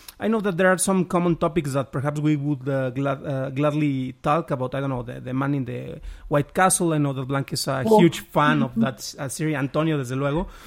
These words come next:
Speaker 1: And, uh, obviously, obviously you, Tom, and, well, I actually enjoy a, a, a lot that, uh,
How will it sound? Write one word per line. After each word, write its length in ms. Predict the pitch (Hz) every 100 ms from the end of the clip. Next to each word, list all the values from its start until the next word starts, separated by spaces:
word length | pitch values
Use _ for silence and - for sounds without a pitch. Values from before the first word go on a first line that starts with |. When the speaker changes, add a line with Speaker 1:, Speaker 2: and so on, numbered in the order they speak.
| 214 - -
Speaker 1:
And, 280 | 160 156
uh, 200 | 151 147 143
obviously, 340 | 156 151 156
obviously 400 | 233 156 156 151
you, 280 | 139 160 175
Tom, 320 | - 196 180
and, 220 | 151 127
well, 160 | 139 117
I 100 | 113
actually 460 | 113 - 285 113 113
enjoy 260 | 117 120
a, 80 | 117
a, 320 | 120 123 123 131
a 40 |
lot 300 | 123 117 117
that, 260 | 117 117 131
uh, 420 | 117 117 117